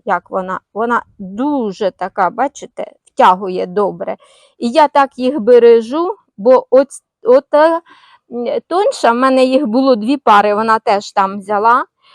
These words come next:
От, е, вони, м, уже в мене одна пара порвалася, я вже викинула. Ну, а оці я так, знаєте, оце в мене з-, проблема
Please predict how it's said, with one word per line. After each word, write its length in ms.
От, 360
е, 180
вони, 640
м, 580
уже 280
в 40
мене 260
одна 220
пара 260
порвалася, 680
я 160
вже 220
викинула. 720
Ну, 100
а 220
оці 220
я 220
так, 280
знаєте, 420
оце 280
в 20
мене 500
з-, 240
проблема 720